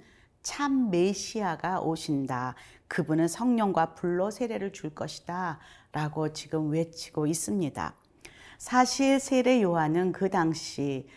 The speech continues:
나름 인기가 있는 그런, 어, 선지자입니다. 많은 사람들이, 어, 세례 요한에게 와서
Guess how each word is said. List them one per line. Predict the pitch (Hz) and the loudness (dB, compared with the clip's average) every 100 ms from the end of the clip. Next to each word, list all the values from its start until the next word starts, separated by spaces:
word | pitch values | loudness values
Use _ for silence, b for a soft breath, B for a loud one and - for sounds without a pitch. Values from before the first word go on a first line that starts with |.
| B | B
나름 | - 139 160 180 170 135 - - | -2 0 4 4 2 0 -6 2
인기가 | 214 220 214 202 202 202 | 4 4 4 2 4 4
있는 | 160 151 160 143 131 - | 4 4 4 4 0 -2
그런, | - 196 233 208 151 - | 0 6 6 4 0 0
어, | 139 131 | 0 0
선지자입니다. | - 233 220 214 185 165 139 127 - - B B - | 0 0 0 0 0 0 0 -2 -6 -6 B B -4
많은 | 139 135 170 180 | 0 4 4 4
사람들이, | 180 208 196 185 170 156 151 220 185 B B - | 2 0 0 0 -2 -4 -2 -2 -2 B B -6
어, | 156 | -4
세례 | 151 202 190 165 | 0 0 2 2
요한에게 | 147 160 151 139 127 156 160 | 2 0 0 -4 -4 -2 -2
와서 | 131 135 - - - | -4 -8 -8 -8 -10